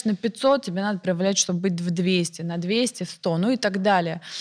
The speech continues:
Поэтому здесь главное вот это понимание, что тебе нужно сделать. И мне кажется, Джокович, как никто другой, очень хорошо это понял. То есть он понял, что нельзя никогда останавливаться, что тебе всё время нужно чему-то учиться, и главное, что это пробовать и делать.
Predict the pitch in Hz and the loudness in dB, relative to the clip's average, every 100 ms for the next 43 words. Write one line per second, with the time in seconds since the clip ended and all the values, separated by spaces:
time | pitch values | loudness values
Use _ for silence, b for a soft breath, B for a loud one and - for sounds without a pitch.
0 | B B - 190 220 226 214 196 226 220 | B B -2 0 0 0 2 2 0 -2
1 | 208 190 202 220 208 190 190 202 185 - | -4 0 2 2 2 0 -2 -4 -6 -2
2 | 196 190 220 262 226 185 - 196 185 190 | 0 2 2 2 2 -2 -4 -4 -2 0
3 | 190 185 185 180 214 185 165 170 175 220 | 0 0 -2 0 0 0 -2 -4 -4 -2
4 | 220 185 185 180 233 214 185 - 180 185 | -4 -4 -4 -4 -4 -4 -6 -6 -6 -6
5 | - 202 185 180 214 277 B B B 202 | -4 -6 -4 -2 0 0 B B B -2
6 | - 202 196 220 185 180 - 220 180 165 | 0 -2 -2 0 -2 -4 -2 0 0 -4
7 | 180 B B B 196 - 196 185 180 220 | -10 B B B -4 0 0 0 -2 -2
8 | 240 208 202 196 185 208 214 196 185 185 | 0 -2 0 0 2 2 0 -2 -2 0
9 | 185 190 196 202 175 175 175 - 175 180 | 0 0 0 0 0 -4 -6 -6 -8 -6
10 | 180 196 196 180 202 220 196 208 196 180 | -4 -4 -4 -2 0 0 2 0 0 -2
11 | 190 190 190 180 175 - 269 - 175 - | 0 0 0 -2 -2 -2 -2 -4 -8 -8
12 | B B 202 185 202 214 202 175 202 196 | B B -4 2 2 2 0 -2 -4 -4
13 | 165 208 240 220 180 175 185 165 185 190 | -4 2 2 2 0 -2 -2 0 2 2
14 | 170 - | 2 -4